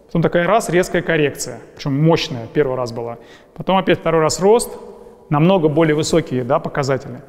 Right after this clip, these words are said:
Потом коррекция, причём коррекция мощная, но всё равно обычно не ниже вот этого пика, ну, иногда ниже, вот, но опять потом рост. И вот лето, обычно лето как раз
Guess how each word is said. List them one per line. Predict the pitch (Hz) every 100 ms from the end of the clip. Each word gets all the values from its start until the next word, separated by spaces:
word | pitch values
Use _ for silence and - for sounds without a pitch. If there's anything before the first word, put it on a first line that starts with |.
| - _ _
Потом | 147 196
коррекция, | 196 202 165 - -
причём | - 170
коррекция | 165 180 - 160
мощная, | 185 247 - 160
но | 147
всё | -
равно | 170 196 208 175
обычно | 147 165 165
не | 156 165 165
ниже | 165 202 160 147 135 -
вот | 156 147
этого | 151 135
пика, | 131 143 -
ну, | 185 233
иногда | 156 147 143
ниже, | 170 240 156 123 - - - - -
вот, | 156 156 143 -
но | 170 175 165 - - - - - - _ _ _
опять | 143 - 196
потом | - 165
рост. | 151 131 - - - - -
И | 170
вот | 175 180 -
лето, | 180 262 320 175 147
обычно | 135 233 - 160
лето | 170 226
как | 180 160 -
раз | 147 -